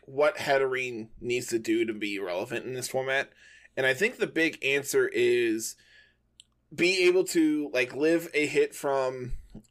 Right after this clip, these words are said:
uh, like, always live a hit from Fluttermane, which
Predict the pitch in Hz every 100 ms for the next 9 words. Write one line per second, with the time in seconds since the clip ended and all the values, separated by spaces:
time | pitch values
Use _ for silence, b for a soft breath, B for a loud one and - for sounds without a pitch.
0 | 110 120 117 110 104 95 82 - 131 131
1 | 143 170 185 170 175 160 165 151 156 -
2 | 123 113 107 110 107 - B B 151 -